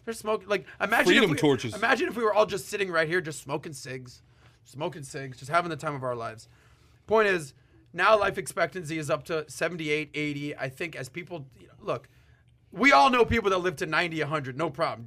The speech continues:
Speaker 1: Warren
Speaker 2: Mm-hmm.
Speaker 1: fucking Buffett is ninety what? How old is, uh,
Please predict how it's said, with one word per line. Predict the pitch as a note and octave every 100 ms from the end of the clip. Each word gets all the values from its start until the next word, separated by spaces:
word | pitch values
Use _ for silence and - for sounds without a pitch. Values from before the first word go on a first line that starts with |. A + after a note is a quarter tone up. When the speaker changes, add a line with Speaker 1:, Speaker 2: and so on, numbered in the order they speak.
| C#3
Speaker 1:
Warren | A3 C#4+
Speaker 2:
Mm-hmm. | D3+ _
Speaker 1:
fucking | C4 B3+ F#3 C3
Buffett | G#3+ B3+ F3+ D3
is | C3+
ninety | C#3+ F#3 F#3
what? | E3+ F3+ D3+ - -
How | F3
old | G#3 F#3+
is, | F#3 D#3
uh, | E3+ E3